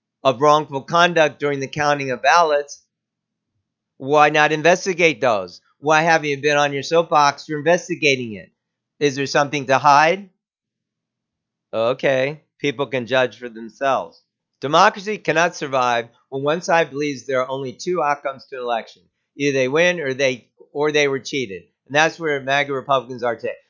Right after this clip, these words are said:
Okay, this is the biggest psyop, in my opinion, in history. <laughs> I mean, it's gotta be, will come down as one of the biggest. And I believe history will bear me out. So the people who are cheating and conniving,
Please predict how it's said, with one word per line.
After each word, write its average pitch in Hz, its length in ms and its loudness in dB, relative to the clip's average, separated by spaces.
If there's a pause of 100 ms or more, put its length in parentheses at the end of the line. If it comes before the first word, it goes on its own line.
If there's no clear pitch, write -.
Okay, 214 180 4
this 294 260 -2
is 302 120 -8
the 175 100 2
biggest 139 500 -2
psyop, 139 520 4
in 127 100 -16
my 127 200 -4
opinion, 120 560 -10 (420)
in 147 140 0
history. 110 680 -4 (120)
<laughs> - 120 -14
I 185 40 -4
mean, 180 420 -2 (280)
it's - 100 -20
gotta 185 300 6
be, 147 180 -2
will 143 220 -8
come 175 260 -2
down 143 200 4
as 127 120 -10
one 139 160 -4
of 131 40 -10
the 127 60 -10
biggest. 107 500 -6 (200)
And 139 80 0
I 156 80 4
believe 151 180 -4
history 143 400 -4
will 127 140 -4
bear 123 260 0
me 120 180 -6
out. 98 260 -8 (580)
So 196 200 0
the 165 120 -6
people 190 680 0 (180)
who 175 200 0
are 156 80 4
cheating 185 800 0
and 147 140 -6
conniving, 170 880 2